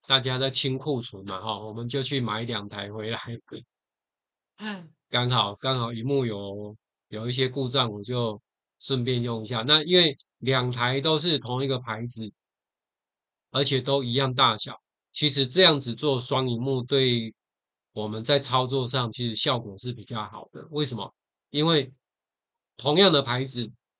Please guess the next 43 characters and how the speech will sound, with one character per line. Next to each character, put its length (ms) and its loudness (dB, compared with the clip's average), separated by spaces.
同 200 -2
样 140 4
的 80 0
萤 120 0
幕 140 2
大 240 4
小， 240 -10
你 220 -2
的 460 0
颜 300 0
色 260 4
表 360 -8
现 300 0
上 340 -4
基 220 -4
本 240 -6
上 240 0
会 200 -2
比 220 -12
较 220 -2
接 300 -4
近。 280 -6
虽 120 4
然 100 8
每 200 4
一 40 2
台 120 4
萤 140 2
幕 220 0
都 160 0
会 100 0
不 220 -4
一 60 -6
样， 220 -4
哈， 160 -6
就 140 -2
跟 140 2
你 60 0
去 140 -6
大 180 2
卖 180 -2
场 200 -14
看， 200 -2